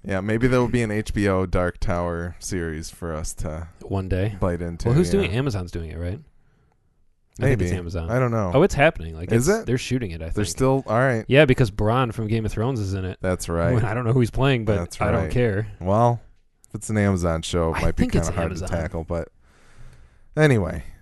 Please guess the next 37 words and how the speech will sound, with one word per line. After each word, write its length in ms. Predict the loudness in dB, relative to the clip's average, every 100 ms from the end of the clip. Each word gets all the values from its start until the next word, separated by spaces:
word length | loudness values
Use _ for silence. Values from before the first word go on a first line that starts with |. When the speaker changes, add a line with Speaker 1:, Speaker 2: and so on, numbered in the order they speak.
| -20 -20 _ -10
Speaker 1:
we 120 | -6
should 140 | -4 -2
move 200 | 0 0
on 160 | -2
with 120 | -2 0
some 80 |
Speaker 2:
Yeah, 80 | 0 0
let's 200 | 0 0
Speaker 1:
Preacher. 60 | 0
Speaker 2:
record 220 | 2 2
our 80 | 2
actual 280 | 0 -2 -4
Preacher 280 | -4 -6 -10
show. 280 | -8 -8 -2
Speaker 1:
Yeah. 260 | 4 6 4 -2 -20 -20 -20 -20 -20 _ -2
Speaker 2:
Thanks 200 | 2 4
again, 200 | 4 4
Tristan. 480 | 4 0 0 -4 -4 2
That 180 | 4 6
is 220 | 4 2
Speaker 1:
Yes. 240 | 2 4
Speaker 2:
so 160 | 4 2
cool. 340 | 2 -2 -4 -4
Speaker 1:
Yeah, 260 | 2 4 4
and 120 | 6
we'll, 180 | 8 8
we'll 180 | 6 4
certainly 360 | 4 2 2
be 140 | 0 2
in 120 | 0
touch 300 | 2 0 0
about, 480 | 2 2 2 0 0
uh, 300 | 0 0 -4
about 460 | -4 -2 -2 -4 0
talking 340 | 0 0 -4
to 140 | -4
you 200 | -4 -4